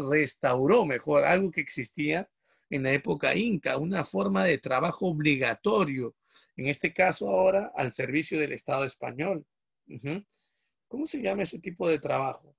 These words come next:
Obligatorio, del pueblo, en beneficio del Estado español. Leva, muy bien.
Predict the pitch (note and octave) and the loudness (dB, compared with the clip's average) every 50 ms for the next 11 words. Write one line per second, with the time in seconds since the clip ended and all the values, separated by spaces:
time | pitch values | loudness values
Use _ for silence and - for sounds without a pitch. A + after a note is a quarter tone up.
0 | _ _ _ _ _ _ D3 C#3+ C3 C3 B2+ C3 B2 B2 A#2 - - C#3+ D3 D3+ | _ _ _ _ _ _ -2 -2 -2 0 -2 -2 0 0 -2 0 0 2 4 4
1 | D#3 D#3+ D#3 D#3 D3+ D3 C#3+ C#3+ C#3 C#3+ B2+ A#2+ - _ - D3+ D3+ D#3+ D#3+ D#3+ | 6 6 6 4 4 2 0 -2 -2 -4 -8 -12 -12 _ 2 4 4 6 4 4
2 | D3+ D3 C#3 C3 B2 B2 A#2+ A#2+ A2 - A2 - - D#3 D3 C#3 - B2 A2+ - | 2 0 -4 -6 -6 -6 -8 -8 -8 -6 -8 -6 -4 -4 -4 -4 -6 -8 -12 -6
3 | - B2+ C3 C3 C3+ A#2+ - - C3 B2+ C3 C3+ D3 D3+ D#3+ E3 E3 D#3+ D#3+ D#3 | -2 0 0 2 0 -2 -4 -4 -4 -2 0 0 2 2 2 4 4 2 2 0
4 | - _ _ _ - - - _ _ - C3+ C#3 C#3+ C#3+ C#3+ D3 E3+ F#3+ F3 D3 | -2 _ _ _ -20 -20 -20 _ _ 2 6 6 8 8 8 6 6 4 2 2
5 | C3+ C3+ C3+ C3 B2+ B2+ C3+ D3 E3 F3+ G3 G#3+ - | 2 2 2 2 2 2 2 4 4 2 0 -2 -4